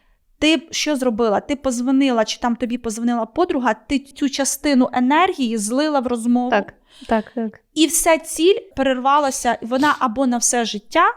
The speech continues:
Speaker 1: відійшла, або на якісь роки, або на якийсь проміжок. В одиниць вона повертається, в дуже багатьох уже ніколи, і в нас в голові там ціле кладовище цілей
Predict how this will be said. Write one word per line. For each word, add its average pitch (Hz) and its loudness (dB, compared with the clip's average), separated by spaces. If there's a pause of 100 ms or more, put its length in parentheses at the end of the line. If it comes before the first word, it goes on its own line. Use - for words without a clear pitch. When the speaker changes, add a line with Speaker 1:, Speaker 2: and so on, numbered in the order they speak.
(200)
Speaker 1:
відійшла, 311 -2 (440)
або 285 2 (140)
на 302 4
якісь 262 -2
роки, 226 -2 (180)
або 240 2
на 247 2
якийсь 226 -8
проміжок. 311 -2 (280)
В 254 -4
одиниць 359 0
вона 226 2
повертається, 370 -2
в 233 -8
дуже 247 0
багатьох 226 -2
уже 220 -4
ніколи, 302 0 (320)
і 269 4
в 254 4
нас 269 4
в 220 -6
голові 233 -2 (180)
там 240 0
ціле 302 0
кладовище 254 0
цілей 196 -2